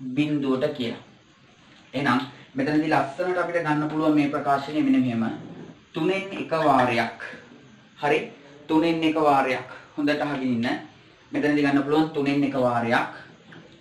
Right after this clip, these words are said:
තුනෙන් එක වාරයක්. අ, කවුද? x ඍණ ෆයිව් බෙදීම තුන බිඳුවට ආසන්න වෙනකොට, අ, sin කවුද? x ඍණ ෆයිව් බෙදීම තුන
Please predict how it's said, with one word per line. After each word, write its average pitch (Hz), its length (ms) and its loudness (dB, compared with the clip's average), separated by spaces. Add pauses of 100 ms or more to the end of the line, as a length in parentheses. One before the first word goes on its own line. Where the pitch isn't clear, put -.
තුනෙන් 135 320 4
එක 127 100 2
වාරයක්. 120 480 0 (800)
අ, 131 100 0 (240)
කවුද? 165 220 0 (440)
x 156 480 -2
ඍණ 190 320 4 (100)
ෆයිව් 143 340 4
බෙදීම 165 520 -6
තුන 151 180 0 (1600)
බිඳුවට 170 680 2 (220)
ආසන්න 156 640 2 (100)
වෙනකොට, 156 440 -2 (840)
අ, 117 180 0
sin 139 800 2 (240)
කවුද? 156 300 2 (600)
x 139 380 -2
ඍණ 180 320 -2
ෆයිව් 160 280 2
බෙදීම 160 380 -4 (140)
තුන 151 160 -2